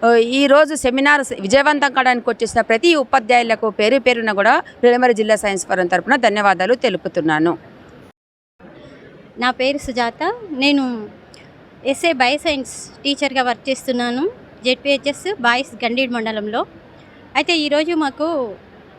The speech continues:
Speaker 2: జిల్లా సైన్స్ ఫోరం అయినటువంటి పిల్లలమర్రి సైన్స్ ఫోరం మన విద్యాశాఖ తరపున, ఆ, మేము ఇక్కడ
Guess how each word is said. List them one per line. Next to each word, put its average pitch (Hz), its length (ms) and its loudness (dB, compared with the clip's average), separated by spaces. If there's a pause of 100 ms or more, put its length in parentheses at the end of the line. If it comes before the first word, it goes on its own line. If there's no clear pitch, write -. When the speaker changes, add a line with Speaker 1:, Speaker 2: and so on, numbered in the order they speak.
(480)
Speaker 2:
జిల్లా 294 220 2
సైన్స్ 277 400 -2
ఫోరం 269 300 -2 (360)
అయినటువంటి 247 800 -4
పిల్లలమర్రి 294 420 0
సైన్స్ 247 360 -4
ఫోరం 269 300 -2 (140)
మన 262 140 0
విద్యాశాఖ 269 500 -2
తరపున, 240 440 -4 (640)
ఆ, 247 220 0
మేము 269 260 0
ఇక్కడ 240 440 -2